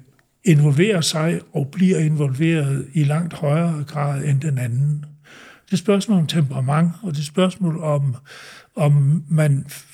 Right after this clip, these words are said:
om man falder i med, øh, altså falder ind i, i harmoni med den,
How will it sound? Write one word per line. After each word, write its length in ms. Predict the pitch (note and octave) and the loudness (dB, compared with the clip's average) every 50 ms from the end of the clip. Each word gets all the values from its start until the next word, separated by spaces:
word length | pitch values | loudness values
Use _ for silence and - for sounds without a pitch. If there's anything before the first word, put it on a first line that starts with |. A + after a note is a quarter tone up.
| - - _ _ _ _ - | -20 -20 _ _ _ _ -4
om 100 | E3 D3+ | -2 0
man 380 | D3 D3+ D3+ D#3 D#3 C#3 B2+ - - - - - - - _ - - | 2 2 2 2 0 -2 -2 -4 -8 -16 -20 -20 -20 -20 _ -20 -20
falder 420 | - - E3+ D#3+ D#3+ D#3+ D#3+ D3+ | -6 -2 0 2 2 4 4 4
i 260 | D#3+ E3+ F3 D3+ A#2+ E3+ | 2 2 0 -2 -4 -2
med, 380 | E3 E3 E3 D#3+ D3 C3+ D3 D3 - - | 0 2 2 2 2 0 -4 -4 -4 -4
øh, 220 | E3+ D3+ D3 C#3+ | -4 -2 -2 -2
altså 200 | C#3+ C3+ D#3 C#3+ - - - - - - - - - | -2 -2 -2 -4 -4 -6 -12 -20 -20 -20 -20 -20 -20
falder 280 | - - F3 E3 D3+ D3 | -6 -2 0 2 2 2
ind 280 | D3+ E3 F3 F3+ F#3 | 2 2 2 2 2
i, 340 | F3 D#3 D#3 D3+ D3 F3+ - - E3+ D#3+ | 2 4 4 4 2 2 2 2 2 2
i 20 | D3 | 2
harmoni 500 | B2+ C#3 D3 C#3 C#3+ D#3 D#3 F#3 G#3+ G#3 | 2 2 2 2 4 6 6 6 4 4
med 180 | D#3 D#3 D#3 | 2 0 0
den, 300 | C#3 - E3 D#3 E3 - | 0 0 0 -2 -2 -4